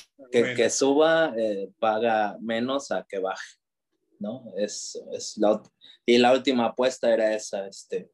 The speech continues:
Speaker 1: digo, de, a-, hay, hay muchas más, pero ¿de qué color será el líquido de, de,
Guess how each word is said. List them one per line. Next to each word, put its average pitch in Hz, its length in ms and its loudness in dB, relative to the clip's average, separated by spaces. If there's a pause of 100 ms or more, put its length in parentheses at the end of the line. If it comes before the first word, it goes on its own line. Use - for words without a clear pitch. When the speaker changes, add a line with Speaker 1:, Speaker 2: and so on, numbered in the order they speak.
(180)
Speaker 1:
digo, 123 360 4 (200)
de, 98 460 2
a-, 98 220 -6
hay, 117 280 2
hay 120 160 2
muchas 120 400 -2
más, 123 260 -2
pero 110 200 2
¿de 98 140 -2
qué 110 160 -6
color 104 320 0
será 107 300 -2
el 104 100 -4
líquido 104 500 -6
de, 90 120 -10 (220)
de, 90 300 -8